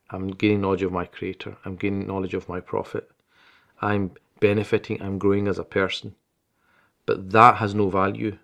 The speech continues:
You know, it's like, um, um, housewives. You know, a lot of housewives feel undervalued by society.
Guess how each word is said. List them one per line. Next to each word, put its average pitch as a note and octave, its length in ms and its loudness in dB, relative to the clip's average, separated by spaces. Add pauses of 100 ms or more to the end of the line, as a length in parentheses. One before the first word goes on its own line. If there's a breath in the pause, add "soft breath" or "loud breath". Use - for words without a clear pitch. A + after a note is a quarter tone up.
(560)
You - 20 -6
know, C3 80 0
it's - 140 -2
like, G#2 280 4
um, F#2+ 440 -2 (760)
um, G1+ 420 -10
housewives. G2+ 880 -2 (580)
You G2 140 -10
know, F#2+ 160 -12
a G2 60 -6
lot G2+ 140 2
of - 80 -6
housewives G2+ 460 0
feel - 240 -6
undervalued F#2+ 640 -4
by F#2 120 -4
society. F#2 680 -8